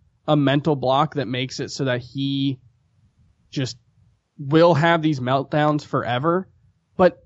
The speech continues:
every single one of his peripherals, pretty much every year, I think there might have been one bad peripheral season,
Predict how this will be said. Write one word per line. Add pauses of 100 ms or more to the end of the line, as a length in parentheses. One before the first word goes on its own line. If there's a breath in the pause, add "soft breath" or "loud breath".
every
single
one
of
his
peripherals,
pretty
much
every
year,
I
think
there
might
have
been
one
bad
peripheral
season,